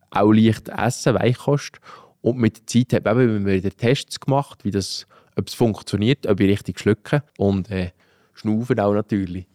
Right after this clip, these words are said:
Und mit der Zeit hat man, äh, eben nach, bei diesen Tests gesehen, es funktioniert wieder. Und durch das bin ich zum Beispiel auch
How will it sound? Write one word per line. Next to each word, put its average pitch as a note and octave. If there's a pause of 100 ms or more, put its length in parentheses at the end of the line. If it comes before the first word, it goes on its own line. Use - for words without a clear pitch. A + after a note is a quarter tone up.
(280)
Und G#2+
mit G#2
der F#2
Zeit A#2 (140)
hat -
man, G2
äh, F#2+
eben G#2+ (160)
nach, G2 (120)
bei G2+
diesen G2
Tests G2+
gesehen, -
es G2
funktioniert F#2+
wieder. D3 (880)
Und G#2+
durch G2+
das A2
bin G#2+
ich F#2+
zum F#2+
Beispiel F#2+
auch G2